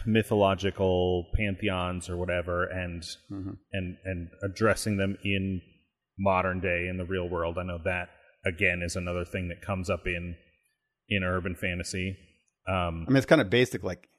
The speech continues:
Speaker 2: like, uh, Hades is kind of takes that. And not, it's not modern day, but
Speaker 1: Right, right. You get
Speaker 2: modern
Speaker 1: this,
Speaker 2: day
Speaker 1: like,
Speaker 2: storytelling.
Speaker 1: you know, you've got this group of people and they're,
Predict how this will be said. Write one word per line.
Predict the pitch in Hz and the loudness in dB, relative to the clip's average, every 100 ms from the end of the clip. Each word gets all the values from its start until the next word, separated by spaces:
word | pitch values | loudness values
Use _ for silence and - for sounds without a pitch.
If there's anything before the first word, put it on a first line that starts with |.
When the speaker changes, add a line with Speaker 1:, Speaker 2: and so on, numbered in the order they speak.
| _ | _
Speaker 2:
like, | 87 87 - | -12 -12 -10
uh, | 85 78 78 - | -12 -12 -14 -10
Hades | 104 98 - 85 | -10 -10 -14 -16
is | 78 | -16
kind | - 85 | -12 -12
of | 82 - _ _ _ _ - - - | -14 -20 _ _ _ _ -20 -20 -12
takes | 90 - 85 | -12 -12 -14
that. | 78 - | -14 -4
And | 117 | 0
not, | 120 85 | 0 -2
it's | - | -8
not | 110 | -4
modern | 95 90 76 | -2 -4 -2
day, | 127 135 92 | 4 6 6
but | 85 82 - _ | 0 -10 -12 _
Speaker 1:
Right, | 113 117 87 - - - | 4 6 6 4 -10 4
right. | 123 110 - | 10 10 8
You | 120 131 | 2 8
get | 147 117 | 8 10
Speaker 2:
modern | 139 | 8
Speaker 1:
this, | 127 98 | 8 6
Speaker 2:
day | 107 | 8
Speaker 1:
like, | 117 107 | 10 10
Speaker 2:
storytelling. | - 135 120 104 98 87 80 | 8 8 8 6 0 -2 2
Speaker 1:
you | 117 | 6
know, | 104 | 6
you've | 98 101 98 | 6 4 10
got | 123 117 | 12 12
this | 117 - | 6 4
group | - 113 | 4 4
of | 101 - | 4 4
people | 107 - 92 78 78 - | 2 4 2 2 -2 -2
and | 98 92 | 0 2
they're, | 90 92 92 90 | 4 4 2 0